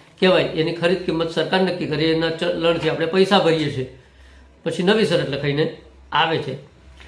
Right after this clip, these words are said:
મિત્રો, આવી જમીનો છે ને, કલેક્ટરની પૂર્વ મંજૂરી સિવાય અને સરકાર નક્કી કરે એ પ્રકારનું પ્રીમિયમ, પ્રીમિયમની રકમની ચૂકવણી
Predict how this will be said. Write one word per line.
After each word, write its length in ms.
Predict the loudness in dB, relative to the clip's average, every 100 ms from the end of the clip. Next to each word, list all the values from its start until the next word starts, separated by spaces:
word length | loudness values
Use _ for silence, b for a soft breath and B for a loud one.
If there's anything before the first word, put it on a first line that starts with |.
| b b b -20 -20 -10 -2
મિત્રો, 300 | 2 6 6 6 2
આવી 200 | 4 4
જમીનો 380 | 2 4 4 4
છે 100 | 2
ને, 200 | 0 -6 -14 -20 _
કલેક્ટરની 680 | 4 6 4 0 0 0 0 0
પૂર્વ 300 | -2 4 4
મંજૂરી 400 | 6 4 4 2
સિવાય 400 | 0 0 0 0 -8 -20 _ b b b b b 2
અને 200 | 6 6
સરકાર 520 | 6 0 2 4 4
નક્કી 380 | 2 2 2 4
કરે 400 | 4 2 -4 -16 -20 -20 -20 -20 -20 b b b -6 4
એ 140 | 4
પ્રકારનું 880 | 6 0 4 4 4 2 2 0 -2 -12 -4
પ્રીમિયમ, 580 | 4 4 4 2 2 -2 -8
પ્રીમિયમની 580 | 2 4 6 6 4 2
રકમની 440 | 0 0 -2 -2 -4
ચૂકવણી 560 | -2 4 6 4 0